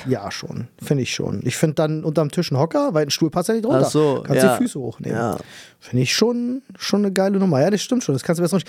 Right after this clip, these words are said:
Speaker 1: Das Problem ist bloß, ein, ein Hocker, wobei das hat ein Stuhl auch. Aber ein Stuhl,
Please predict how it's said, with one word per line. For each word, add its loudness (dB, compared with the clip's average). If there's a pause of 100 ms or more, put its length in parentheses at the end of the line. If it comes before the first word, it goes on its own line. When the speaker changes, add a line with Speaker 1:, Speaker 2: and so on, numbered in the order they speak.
(160)
Speaker 1:
Das -14
Problem 0
ist -6
bloß, 2 (120)
ein, 2
ein 4
Hocker, 2 (800)
wobei -2
das -4
hat -6
ein -4
Stuhl 2
auch. 0 (260)
Aber 2
ein 2
Stuhl, -2